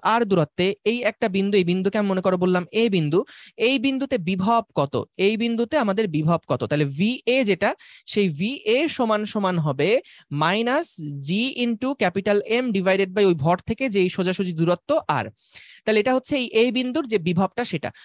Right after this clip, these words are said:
তাহলে এটা একটা ক্ষেত্র প্রস্তুতকারী ভর, এই ক্ষেত্র প্রস্তুতকারী ভর থেকে আর দূরত্বে কোনো বিন্দুতে যে বিভবটা পাবো, সেই ভিএ সমান সমান হচ্ছে মাইনাস জিএম divided by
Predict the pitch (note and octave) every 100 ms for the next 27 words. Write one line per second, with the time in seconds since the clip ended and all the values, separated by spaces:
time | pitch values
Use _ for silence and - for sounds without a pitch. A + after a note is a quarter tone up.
0 | - F3+ G#3 A#3+ C4+ C#4+ - A3 B3+ D4
1 | - A3 - B3 - B3 B3+ F#3 F#3+ B3+
2 | G4 - - F#3 F#3+ A#3 A3 - C4+ B3
3 | A#3+ B3 B3+ A3 G3 G3 - G3+ - G#3
4 | A3 A3 A#3+ - B3 A#3 G#3+ G#3 A#3 A#3
5 | G3 F3+ A3+ - - A#3 A3 E4+ A#3 D#3+
6 | F3 A#3 A3 C#4 B3 G#3+ G#3 G#3 G3+ G3
7 | C#4 F3 D#3+ G3+ A#3+ D3 F#3 - A3 C#4
8 | D#3+ D3+ C#3+ D3